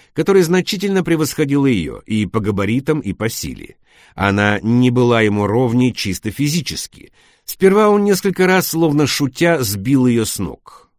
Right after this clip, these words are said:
А потом, когда она попыталась перейти в наступление, отвесил оплеуху.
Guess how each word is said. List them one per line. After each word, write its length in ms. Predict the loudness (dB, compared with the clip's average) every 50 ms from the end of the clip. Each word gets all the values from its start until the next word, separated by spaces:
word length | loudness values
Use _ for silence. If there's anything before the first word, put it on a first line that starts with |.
| _ _
А 180 | -8 -6 -6
потом, 480 | -4 -6 -6 -4 -2 0 0 0 -2 -4
когда 400 | -4 -4 -4 -4 -4 -4 -4 -4
она 180 | -4 -6 -6 -8
попыталась 640 | -8 -10 -10 -8 -4 -4 -2 -2 -2 -4 -6 -10 -14 -20 -20 _ _ _
перейти 440 | -2 0 0 0 -2 -2 -4 -4
в 60 | -4 -4
наступление, 800 | -4 -4 -4 -6 -6 -4 -2 -2 -2 -2 0 -2 -2 -2 -4 -8 -14 -14 -8
отвесил 680 | -6 -6 -4 -4 -2 0 0 0 0 0 -2 -4 -2 -2
оплеуху. 800 | -4 -4 -2 0 0 0 0 -2 -4 -8 -12 -18 -20 -20 _